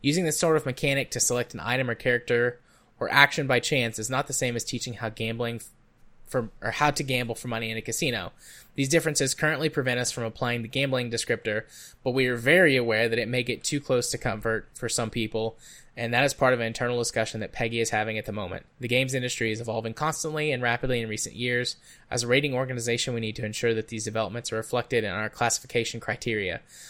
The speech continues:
We do not base our decisions on the content of a single trailer, but we will properly assess how the rating system and the video game industry in general should address these concerns.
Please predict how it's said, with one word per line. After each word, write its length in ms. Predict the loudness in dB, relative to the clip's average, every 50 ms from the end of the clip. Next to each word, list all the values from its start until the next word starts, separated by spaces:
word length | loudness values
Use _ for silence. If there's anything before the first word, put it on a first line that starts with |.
| -18 -20 -20 -12 _
We 100 | -4 -2
do 140 | -2 0 0
not 200 | 0 0 2 2
base 220 | 2 2 2 2
our 60 | 0
decisions 440 | 0 0 0 0 0 0 -2 -4 -4
on 100 | -4 -4
the 60 | -4
content 380 | -4 -2 -2 -2 -2 -2 -4 -4
of 80 | -4 -4
a 40 |
single 280 | -4 -4 -4 -2 -2 -4
trailer, 500 | 0 4 4 4 4 4 2 0 -2 -2 -2
but 80 | -2 -2
we 140 | 0 0 -2
will 80 | -4
properly 420 | 0 2 2 2 4 4 2 2 2
assess 320 | 2 2 2 0 0 2
how 80 | 0 0
the 100 | 0 2
rating 260 | 2 0 0 0 -2
system 500 | -2 -2 -2 -2 -2 -2 -2 -2 -4 -8
and 180 | -8 -8 -6 -6
the 60 | -4
video 180 | -4 -4 -4 -2
game 200 | -2 -2 -2 -2
industry 320 | -4 -4 -6 -4 -4 -6
in 80 | -6 -2
general 420 | -2 0 0 2 2 2 0 -2 -6 -18 -20 -20 -20 -20 _
should 220 | -2 2 2 2
address 300 | 4 4 4 4 4 4
these 180 | 0 -2 -2 -2
concerns. 600 | -6 -6 -6 -4 -6 -6 -6 -8 -12 -12 -14 -14